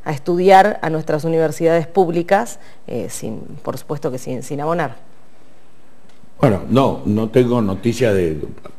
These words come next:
Speaker 2: puede haber a lo mejor
Speaker 1: Ajá.
Speaker 2: alguien, po-, pero no he recibido ni de la Federación de Estudiantes, ni de los
Speaker 1: No, no
Speaker 2: centros,
Speaker 1: hay una merma así que se
Speaker 2: eh,
Speaker 1: note
Speaker 2: no,
Speaker 1: masiva.
Speaker 2: no,
Speaker 1: Ujú.
Speaker 2: creo que hacemos muchos esfuerzos para que eso no ocurra.
Speaker 1: Bien.
Speaker 2: Es más, la Secretaría de Bienestar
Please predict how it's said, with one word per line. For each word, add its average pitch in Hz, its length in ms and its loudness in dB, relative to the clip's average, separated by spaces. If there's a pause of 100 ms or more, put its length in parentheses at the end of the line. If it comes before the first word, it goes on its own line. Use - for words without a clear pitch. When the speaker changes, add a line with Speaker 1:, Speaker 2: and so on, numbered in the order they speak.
Speaker 2:
puede 117 180 12
haber 107 220 6
a 98 60 6
lo 90 100 0
mejor 92 260 0
Speaker 1:
Ajá. 113 100 6
Speaker 2:
alguien, 117 220 4
po-, 92 340 0
pero 87 220 2
no 117 500 2
he 117 80 6
recibido 110 560 4
ni 92 140 0
de 90 120 2
la 87 100 0
Federación 90 540 -2
de 95 60 -4
Estudiantes, 107 640 -2
ni 92 100 -2
de 85 140 0
los 76 80 -2
Speaker 1:
No, 80 60 -4
no - 80 -6
Speaker 2:
centros, 170 240 0
Speaker 1:
hay 190 60 2
una 185 140 4
merma 175 260 2
así 170 240 -2
que 170 80 2
se 160 140 -2
Speaker 2:
eh, - 20 2
Speaker 1:
note 165 240 4
Speaker 2:
no, - 80 2
Speaker 1:
masiva. 143 440 -2
Speaker 2:
no, 120 360 2
Speaker 1:
Ujú. 147 180 -2
Speaker 2:
creo 131 220 6
que 117 80 0
hacemos 110 340 2
muchos 127 380 0
esfuerzos 110 400 -4
para 92 240 -2
que 98 80 -2
eso 92 180 -4
no 95 120 -4
ocurra. 117 520 2
Speaker 1:
Bien. 151 240 -6
Speaker 2:
Es 113 120 -2
más, 123 180 -2
la 92 100 -6
Secretaría 98 480 0
de 117 60 4
Bienestar 113 560 -2